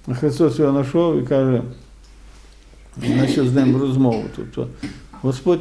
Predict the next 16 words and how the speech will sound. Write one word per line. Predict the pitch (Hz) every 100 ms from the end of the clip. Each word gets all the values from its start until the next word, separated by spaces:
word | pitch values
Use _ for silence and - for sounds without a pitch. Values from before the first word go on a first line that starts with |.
| 175
знайде | 156 160 160 160
нас | 127 113 - - - - -
всіда, | - 139 127
якщо | 123 156
ми | 151
йдемо | 143 143 131
правильними | 151 147 147 139
путями, | 143 127 160 143 139 - - - -
то, | 131
каже, | 147 139 131 135
прийде | 151 151 139 151
время, | 151 156 139
що | 151
будуть | 143 143 147
виганяти | 139 143 151 147 131
вас | 139